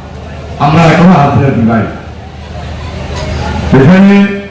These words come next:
বিশেষ করে পৌরসভা যারা কাউন্সিলর আছেন, ডেলিগেটর আছেন, আমাদের এখানে যারা নেতৃবৃন্দ আছেন, তাদের সামনে ইতিহাস ওনাদের জানা আছে, এই জন্য বলতে চাই না।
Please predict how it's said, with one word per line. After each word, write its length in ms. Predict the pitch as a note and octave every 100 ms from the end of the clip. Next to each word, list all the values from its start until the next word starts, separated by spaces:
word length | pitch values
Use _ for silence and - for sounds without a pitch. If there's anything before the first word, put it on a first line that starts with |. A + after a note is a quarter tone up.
| - - - - - -
বিশেষ 260 | D3+ G3+ F#3+
করে 220 | F#3+ F3+ F3+
পৌরসভা 480 | E3+ E3+ D3+ F3+ F3+
যারা 200 | D#3+ D#3+
কাউন্সিলর 500 | C3+ C#3+ C#3+ D#3 D#3+
আছেন, 340 | C3 A#2+ C3 B2 - - - - - -
ডেলিগেটর 540 | - F3 F3 F#3 F#3+ F3+
আছেন, 360 | D#3 - C#3 - - - - - -
আমাদের 300 | C3+ E3+ F#3
এখানে 240 | F3+ E3+ F3+
যারা 280 | E3+ E3+ D#3+
নেতৃবৃন্দ 480 | D#3 D#3+ C#3+ B2+
আছেন, 340 | C#3+ C#3 C3+ - - - - - -
তাদের 320 | C3+ - F#3 F3
সামনে 240 | C3+ D3 C#3+
ইতিহাস 400 | - A#2+ E3+ - - - - - - -
ওনাদের 300 | - - F#3
জানা 180 | F#3 G3+ G3+ G#3+
আছে, 180 | G#3 -
এই 120 | D#3+
জন্য 140 | E3+ E3
বলতে 200 | E3 - -
চাই 200 | D#3 D#3+
না। 160 | C3